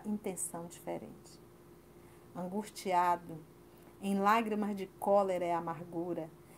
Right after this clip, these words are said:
Simão adiantou-se para o Cristo, à maneira do menino necessitado de proteção, e gritou. Porque lembra, Pedro estava por cima de tudo. "Não, vamos lá", ele chegou lá, era um familiar seu.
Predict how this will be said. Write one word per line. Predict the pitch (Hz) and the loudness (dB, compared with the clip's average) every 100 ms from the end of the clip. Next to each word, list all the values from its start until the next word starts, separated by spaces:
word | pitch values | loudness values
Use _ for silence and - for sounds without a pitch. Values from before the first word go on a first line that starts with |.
| - | -2
Simão | - 233 208 208 226 220 | 2 4 4 2 2 0
adiantou-se | 208 202 190 - 190 196 202 | 0 -4 -6 0 0 0 -2
para | - 185 | 2 2
o | 180 - | 2 -6
Cristo, | 196 202 202 - - - | -6 -4 -6 -10 -6 -2
à | |
maneira | 202 196 196 226 214 | 0 0 0 0 0
do | 208 | -2
menino | 214 202 196 226 226 | -2 -2 -2 0 0
necessitado | 208 208 - 208 185 - 196 190 | -2 -4 -4 -4 -6 2 2 2
de | 185 | -6
proteção, | - 175 170 170 - 185 | -4 -4 -2 -4 -4 -6
e | 190 | -6
gritou. | 202 - - | -6 -8 -8
Porque | 185 240 | -4 -2
lembra, | 220 220 370 339 - - | -2 -2 -2 -4 -4 0
Pedro | 226 339 427 - - - - - - | 0 0 -4 -14 -18 -20 -20 -20 -6
estava | - 392 | 0 2
por | 427 453 | 2 2
cima | - 403 453 | 2 2 0
de | 523 | -4
tudo. | - 427 523 427 | -2 0 2 2
"Não, | 440 539 622 | 4 6 6
vamos | 571 587 539 | 4 4 4
lá", | 453 480 | 4 4
ele | 508 | 0
chegou | - 494 453 | -2 0 2
lá, | 427 427 466 480 - | 8 8 6 -2 4
era | 427 453 | 4 6
um | |
familiar | - 440 427 403 415 | 4 4 4 4 6
seu. | 415 - 370 415 349 | 4 4 6 4 2